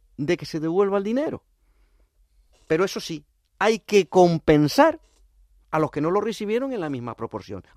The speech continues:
Ah, eso es imposible. Se lo planteamos a ambos. Eso es imposible, eso no se puede hacer. Digo, bueno, pues entonces, si se entregó un dinero indebidamente, pues habrá que, que recuperarlo.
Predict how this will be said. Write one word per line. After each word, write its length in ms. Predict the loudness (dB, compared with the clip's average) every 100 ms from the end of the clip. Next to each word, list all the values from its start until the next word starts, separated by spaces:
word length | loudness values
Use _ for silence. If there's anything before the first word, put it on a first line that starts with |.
| 0
Ah, 160 | 0 0
eso 240 | -8 -8
es 60 | -10
imposible. 540 | -10 -12 -12 -16 -20 _ _ _ _ _ _ _ _ _ _ _
Se 120 | _ -14
lo 60 |
planteamos 440 | -12 -6 -4 -4 -4
a 100 | -4
ambos. 220 | -6 -4
Eso 220 | -2 -2 -6
es 60 |
imposible, 420 | -10 -10 -8 -8
eso 100 | -6
no 80 | -8
se 100 | -8
puede 200 | -8 -8
hacer. 200 | -10 -16 _ _ _
Digo, 120 | -20
bueno, 160 | -16 -14
pues 140 | -12
entonces, 440 | -12 -12 -8 -8 -10 -18 -20 _
si 320 | -12 -8 -6
se 180 | -6 -8
entregó 540 | -8 -8 -4 -2 -2 -4
un 200 | -8 -8
dinero 300 | -6 -6 -6
indebidamente, 580 | -6 -6 -6 -6 -8 -10
pues 160 | -10 -16
habrá 280 | -8 -8 -8
que, 480 | -12 -18 -18 -20 _
que 140 | -12
recuperarlo. 640 | -10 -12 -8 -4 -4 -8